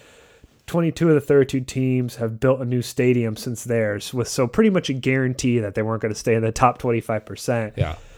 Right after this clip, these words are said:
Speaker 1: So instead of that thirty-year lease, they have this now opt-out, and it's a, a year, it's a year-to-year lease, which
Speaker 2: Yeah, they had to give a year notice and then switched, and then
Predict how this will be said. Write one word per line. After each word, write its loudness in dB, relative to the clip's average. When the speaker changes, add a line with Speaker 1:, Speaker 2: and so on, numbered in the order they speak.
Speaker 1:
So 2
instead 2
of 8
that 0
thirty-year 4
lease, 2
they -4
have 4
this 0
now -2
opt-out, 2
and -2
it's -6
a, -2
a 4
year, 6
it's 0
a 2
year-to-year 4
lease, 0
which -4
Speaker 2:
Yeah, -2
they 0
had 4
to 0
give 2
a 2
year 2
notice 2
and -2
then 0
switched, -4
and -2
then -2